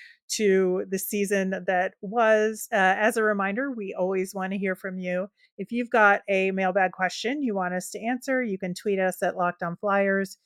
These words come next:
You can email us at locked on flyers at gmail, or you can comment over on YouTube.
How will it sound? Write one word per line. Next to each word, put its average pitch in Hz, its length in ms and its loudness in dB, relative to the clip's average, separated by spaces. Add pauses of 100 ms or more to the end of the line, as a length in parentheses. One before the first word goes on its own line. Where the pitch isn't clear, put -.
(240)
You 254 60 -12
can 254 140 -2
email 214 340 2
us 202 260 4
at 180 160 0
locked 180 240 0
on 175 180 0
flyers 175 540 2
at 170 200 -2 (200)
gmail, 226 600 2
or 262 80 6
you 277 100 4
can 247 140 0
comment 185 580 -2
over 175 420 2
on 165 300 -4 (160)
YouTube. 170 540 -2